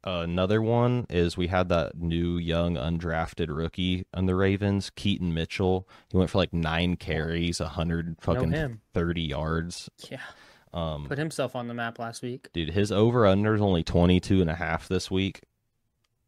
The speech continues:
Speaker 1: I know the Browns' rush defense is solid, but I'm looking at this dude, alt line, Keaton Mitchell, forty rush yards, plus two seventy. Big value there.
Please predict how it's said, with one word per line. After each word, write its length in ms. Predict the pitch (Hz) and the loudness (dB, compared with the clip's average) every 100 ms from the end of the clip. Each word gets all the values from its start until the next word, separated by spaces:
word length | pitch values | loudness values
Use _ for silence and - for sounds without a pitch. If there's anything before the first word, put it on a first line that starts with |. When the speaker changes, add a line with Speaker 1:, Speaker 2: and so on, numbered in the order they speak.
| _ _ | _ _
Speaker 1:
I 80 | - | -4
know 180 | 85 92 | 2 4
the 280 | 92 85 73 - | 4 4 0 -4
Browns' 400 | 82 82 90 85 | 0 0 0 0
rush 260 | 80 85 | -2 -2
defense 380 | - 92 95 92 | -2 -2 0 0
is 120 | 95 | -2
solid, 560 | - 95 98 101 101 92 | 0 4 4 4 2 0
but 240 | 82 67 - | -4 -4 -4
I'm 180 | 82 104 | 0 2
looking 260 | 123 131 | 2 2
at 160 | 101 - | 2 2
this 240 | 87 - | 0 2
dude, 440 | - 113 117 117 - _ _ _ _ _ - | 2 4 4 0 -10 _ _ _ _ _ 8
alt 260 | 101 110 | 8 10
line, 600 | 92 95 90 87 82 82 - | 6 6 6 6 2 -2 -8
Keaton 400 | - - 101 95 | -4 0 2 4
Mitchell, 500 | 87 85 - 92 95 - _ _ _ _ _ - | 4 4 6 6 6 2 _ _ _ _ _ 4
forty 380 | 104 110 113 | 6 8 6
rush 340 | 90 90 90 - | 6 6 4 2
yards, 380 | 80 80 82 - | 2 2 0 -6
plus 400 | - 90 87 - | 0 2 2 0
two 220 | - 90 | 4 4
seventy. 680 | - 85 78 76 69 65 - _ _ - - - - | 4 2 2 -2 -4 -6 -10 _ _ -20 -18 -18 -4
Big 240 | 95 92 | 0 0
value 380 | 85 82 73 78 | 0 0 0 -2
there. 340 | 71 67 85 | -4 -4 -6